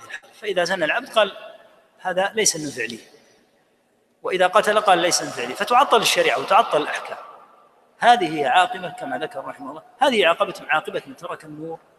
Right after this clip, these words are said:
إلى الظلمة، ترك السنة إلى البدعة، ترك الحق إلى الضلال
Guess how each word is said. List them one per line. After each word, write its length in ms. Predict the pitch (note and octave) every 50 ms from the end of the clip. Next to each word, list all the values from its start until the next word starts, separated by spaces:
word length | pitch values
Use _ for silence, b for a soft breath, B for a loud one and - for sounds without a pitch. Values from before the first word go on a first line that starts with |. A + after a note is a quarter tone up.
| _ _ _ _ _ _ _ _ _ _ _ _ _ -
إلى 100 | - C#3+
الظلمة، 380 | C3 - _ _ _ _ _ _ _ _ _ _ _ _ _
ترك 240 | - F#3+ F3+ - -
السنة 480 | D#3 - - - E3+ D#3 D#3+ E3+ D#3 - - -
إلى 140 | E3+ D3+ C3+
البدعة، 360 | B2+ A#2 A#2 G2+ - - - - _ _ _ _ _
ترك 280 | - A3+ G3+ F3 - F3+
الحق 500 | D#3 - - E3+ E3+ - - - - - - - - - - - F3
إلى 280 | E3+ D#3 D3+ D#3+ - -
الضلال 340 | C#3+ B2+ B2 A#2 G#2 F#2 -